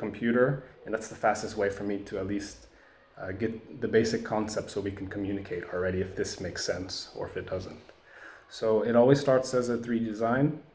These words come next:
and then from there it gets three D printed, and three D printing has lots of dif-, different technologies. There's, uh, plastic printers, there's resin printers, there's metal printers. You can even print in gold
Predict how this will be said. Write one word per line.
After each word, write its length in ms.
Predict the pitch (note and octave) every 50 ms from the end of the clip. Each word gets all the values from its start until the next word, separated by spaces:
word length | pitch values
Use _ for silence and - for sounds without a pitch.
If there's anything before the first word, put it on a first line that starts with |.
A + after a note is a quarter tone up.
| _ _ _ _ _ _ _ _ -
and 180 | - A2 G#2 G#2+
then 160 | G#2+ G#2+ A2+
from 220 | A2+ - A2+ A2
there 300 | G#2 G#2+ G#2 G#2+ G#2+ G#2+
it 300 | G2+ G#2 G#2 G2+ - -
gets 200 | - G2 F2+ -
three 200 | - - A2 G2
D 80 | F#2 F2+
printed, 500 | F#2 - G#2+ A2+ A2+ A#2 A#2 A#2 A#2 A2
and 260 | G2+ G#2 G2+ G2 F#2+
three 140 | - B2 B2
D 80 | B2 A#2
printing 480 | - C3 B2 A2+ A#2 B2+ B2 A#2+ A#2
has 440 | G#2+ G#2+ G#2 G2 F#2+ - - - - - - -
lots 280 | G2 F#2+ G#2 G2+ -
of 80 | G2+ F#2+
dif-, 280 | F#2+ F#2 F#2 - - A2
different 260 | A2 - - F#2 F#2
technologies. 760 | G#2 - - G2 F2 F2+ F#2 F2 - E2+ F2 - - - - - _ _ - -
There's, 400 | G2 F#2+ F#2+ F#2 F#2 - - -
uh, 300 | F#2 F#2 F2+ F#2 F#2 - - - - - - - - - - _ _
plastic 460 | - - A2+ A#2 A#2 A#2 - A2+ - -
printers, 640 | - A#2 A2+ A2+ A#2 A#2 A2+ A2+ A2+ A2 - -
there's 380 | - G#2+ G2 F#2 F#2 F#2+ F#2 G2+
resin 320 | G#2 A2 A2 A2+ G#2+ G#2
printers, 600 | - - G#2 G#2 G2 - G#2 G2+ G2 G2 - - - -
there's 300 | G2+ F#2+ F#2 F#2 - -
metal 380 | G#2 G2 G2+ G#2 G#2 - - G#2+
printers. 560 | - A#2+ A#2 A#2 A2+ A#2+ A#2+ A#2+ A#2+ - A2+
You 60 | G#2
can 120 | - G2+
even 200 | G#2 G2+ G2+ F#2+
print 200 | F#2+ - A2+ A2 G#2+
in 100 | G2+ F#2+
gold 360 | F#2+ F2+ F#2+ G#2 A2 -